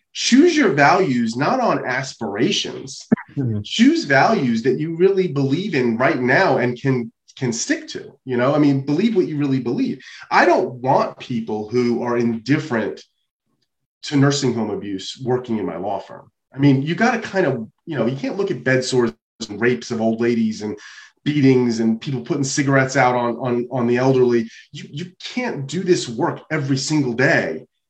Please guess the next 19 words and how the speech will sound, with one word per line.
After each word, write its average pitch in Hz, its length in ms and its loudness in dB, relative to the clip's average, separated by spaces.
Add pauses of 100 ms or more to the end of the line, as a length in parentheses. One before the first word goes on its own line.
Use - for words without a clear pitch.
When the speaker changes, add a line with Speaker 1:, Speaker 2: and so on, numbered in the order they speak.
(640)
Speaker 1:
if 139 160 -10
you 175 100 0
just 151 440 -4
don't 139 360 -2 (180)
care 131 420 -2
<laughs> - 0 -
about - 680 -4 (500)
the 143 160 2
cause 143 460 4
of 117 100 2
elder 123 360 2
abuse, 90 340 -12
right? 110 280 -4
I 135 40 -4
mean, 135 140 4
it's 135 100 0
just - 160 -10
kind 160 220 -4
of, 113 280 -6